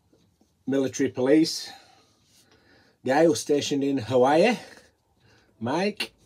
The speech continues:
and it's gonna be a really, really cool pipe, this one. Uh, we've been chatting for quite a while about this when he first put the commission in, ooh, well,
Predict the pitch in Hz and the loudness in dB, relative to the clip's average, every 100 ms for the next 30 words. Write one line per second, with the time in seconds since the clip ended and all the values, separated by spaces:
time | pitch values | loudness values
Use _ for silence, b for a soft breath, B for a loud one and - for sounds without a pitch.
0 | - 110 113 107 - - 135 123 113 113 | -10 -6 -6 -6 -10 -8 -4 -2 2 2
1 | 107 104 107 113 113 107 107 107 107 101 | 2 0 -2 0 2 2 0 -2 -2 -4
2 | - 117 110 104 110 113 113 107 120 123 | -6 -4 -4 -4 -4 -2 -4 -6 -4 -4
3 | 127 123 _ _ _ _ _ b b b | -4 -10 _ _ _ _ _ b b b
4 | - 87 87 87 98 95 123 98 104 98 | -18 -12 -10 -6 -6 -6 -8 -6 -6 -6
5 | - 101 - _ _ b b b b b | -8 -10 -10 _ _ b b b b b
6 | - 131 131 117 120 120 117 110 117 110 | 0 2 2 2 2 2 0 0 0 0
7 | 113 120 113 110 120 110 - 120 107 113 | -2 -4 -6 -6 -6 -10 -8 -8 -6 -6
8 | 110 110 113 110 107 104 98 87 - 113 | -4 -4 -4 -2 -2 -2 -6 -8 -10 -8
9 | 98 85 - _ 107 95 76 | -8 -10 -18 _ -14 -12 -14